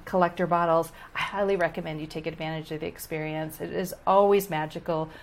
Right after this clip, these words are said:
You'll come away not only learning about the wine and food, but just the wine in general and some of the personalities behind it. So I will always recommend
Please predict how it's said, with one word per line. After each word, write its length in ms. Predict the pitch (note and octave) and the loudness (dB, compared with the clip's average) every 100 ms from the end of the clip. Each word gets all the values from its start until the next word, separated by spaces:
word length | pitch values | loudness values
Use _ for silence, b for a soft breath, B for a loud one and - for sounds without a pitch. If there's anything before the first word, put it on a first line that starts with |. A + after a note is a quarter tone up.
| B | B
You'll 160 | F#3+ F#3 | 2 2
come 280 | F#3 A3 G#3 | 2 4 4
away 260 | F#3+ F#3+ | 6 4
not 160 | F#3 F3+ | 4 4
only 300 | F3+ F3 F3 | 4 2 0
learning 560 | F3 F3+ F#3+ G3 F#3 F#3 | 0 2 2 2 2 -2
about 400 | F#3 F3 E3+ - | 2 6 6 4
the 80 | F3+ | 0
wine 300 | F3+ F3 F3 | 2 2 0
and 120 | F3 | -4
food, 460 | - C4+ B3+ B3 B3 B B | 0 4 4 2 -2 B B
but 120 | G3+ | -2
just 180 | A#3 A3+ | -2 0
the 80 | A#3+ | 2
wine 240 | A3 G#3 | 4 2
in 140 | G3 F#3+ | 0 0
general 420 | F#3 F#3+ F#3 F#3 | 0 2 0 0
and 160 | F#3 F3+ | 0 0
some 100 | F#3 | 0
of 60 | F3+ | -2
the 80 | |
personalities 640 | F3 F3 E3+ F3 D#3+ D#3+ D#3+ | -2 -6 -4 -2 -2 -2 -4
behind 400 | D#3+ - D#3 D#3 | -8 -6 -6 -6
it. 100 | D#3+ | -8
So 140 | - | -6
I 160 | D#3+ - - | -4 -4 -2
will 200 | F#2+ - - | -4 -4 0
always 380 | F#3+ G3 G3 F#3 | 4 6 4 2
recommend 600 | E3+ E3+ E3+ D#3+ D#3+ | -2 -4 -4 -2 -4